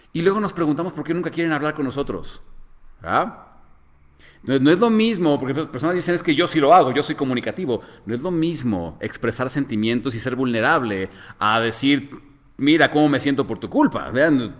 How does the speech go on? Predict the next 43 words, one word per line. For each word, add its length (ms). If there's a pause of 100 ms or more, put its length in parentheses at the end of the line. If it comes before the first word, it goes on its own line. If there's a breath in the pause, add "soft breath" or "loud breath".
no 180
es 60
lo 120
mismo. 460 (720 soft breath)
Entonces, 280
muchas 320
veces 380
lo 80
que 100
queremos 300
es 100
que 120
una, 240
es 80
que 80
esa 140
flor 580 (120 loud breath)
se 280
abra, 240
es 60
como, 220
como 160
una 140
flor 180
que 100
tú 120
quieres 220
que 100
se 220
abra 760 (1040)
y 720
en 140
lugar 300
de 580
regarla 840
y 120
darle 420
gotitas 360
de 100
agua 380
para 160
que 100
pueda 480